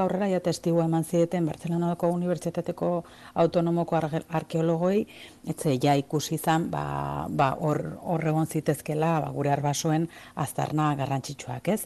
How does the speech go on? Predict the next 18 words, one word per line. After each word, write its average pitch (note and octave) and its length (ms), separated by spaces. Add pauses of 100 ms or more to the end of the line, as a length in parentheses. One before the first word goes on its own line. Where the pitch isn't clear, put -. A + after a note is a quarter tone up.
Bertan G3+ 420
topatu E3+ 300
zituztenak G#3 640
duela G#3+ 340
hiru F#3 280
mila A#3+ 320
bostehun A3 480
urtetik A3+ 500 (260)
hona, G#3+ 420 (260)
eta F#3+ 180
hurrengo G3+ 340
sei A3 240
mendeetan F#3+ 800 (320)
bertan G#3+ 320
bizitako G3 600
berrehun G3+ 500
da G3 100
hamar A3+ 240